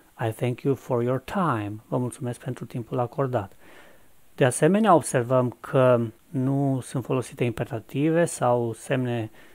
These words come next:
de exclamație și de întrebare, ci în caz că solicităm ceva, o facem într-un mod foarte respectuos, foarte politicos. Please contact me at your earliest convenience.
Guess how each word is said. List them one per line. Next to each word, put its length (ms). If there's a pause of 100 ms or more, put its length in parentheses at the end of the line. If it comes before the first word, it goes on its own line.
(140)
de 100
exclamație 640
și 120
de 60
întrebare, 460
ci 260 (200)
în 120
caz 220
că 160 (120)
solicităm 680
ceva, 280
o 60
facem 380
într-un 300
mod 180
foarte 480
respectuos, 600
foarte 320
politicos. 720 (600)
Please 340
contact 500
me 280
at 120
your 280
earliest 480
convenience. 540